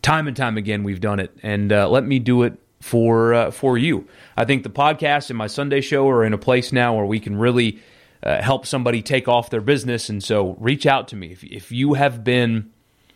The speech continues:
considering that, thinking about it, I would love to hear from you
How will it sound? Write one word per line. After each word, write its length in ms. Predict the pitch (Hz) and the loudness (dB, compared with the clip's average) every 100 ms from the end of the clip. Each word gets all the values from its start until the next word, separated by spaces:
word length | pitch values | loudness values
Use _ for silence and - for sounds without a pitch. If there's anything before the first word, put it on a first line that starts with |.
| _ - | _ -2
considering 560 | 117 - 156 147 139 | -2 2 0 2 0
that, 300 | 135 131 - | 0 -2 -2
thinking 240 | 147 127 127 | -4 -2 -2
about 280 | 123 123 | 2 2
it, 220 | 113 - _ _ _ _ _ - | 0 -6 _ _ _ _ _ -2
I 120 | 107 | 0
would 160 | 104 | 2
love 180 | 113 113 | 2 0
to 80 | 104 | -4
hear 200 | 98 98 | -6 -8
from 180 | - 82 | -8 -16
you 140 | 64 | -16